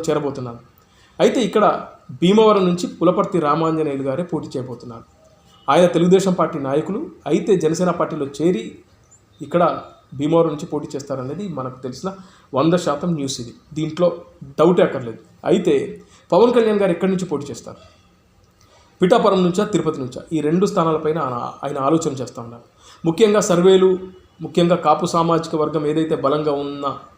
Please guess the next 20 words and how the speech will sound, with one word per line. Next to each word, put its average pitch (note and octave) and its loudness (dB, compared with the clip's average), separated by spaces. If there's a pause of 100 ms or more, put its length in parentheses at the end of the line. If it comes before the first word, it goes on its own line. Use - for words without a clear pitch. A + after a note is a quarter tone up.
(600)
పిఠాపురం G3+ 4
నుంచి F3+ -2
పోటీ D#3+ -2
చేయడం C#3+ -4
కోసం D3 -6 (500)
ఆయన C#3+ -4
ప్లాన్ D3 2
చేసుకుంటున్నారు. B2 -10 (680)
అందులో F3 6
భాగంగానే, F#3 4 (640)
అంటే C3 -2
దీర్ఘకాలికంగా E3+ 2
ఆలోచన D#3 2 (160)
చేసే D#3 -6 (300)
అక్కడ C#3+ -2 (240)
తంగెల E3 4
ఉదయ్ D#3+ 2
శ్రీనివాస్ని D#3 -4
ఇన్ఛార్జిగా C#3 -4
పెట్టారు. A2+ -12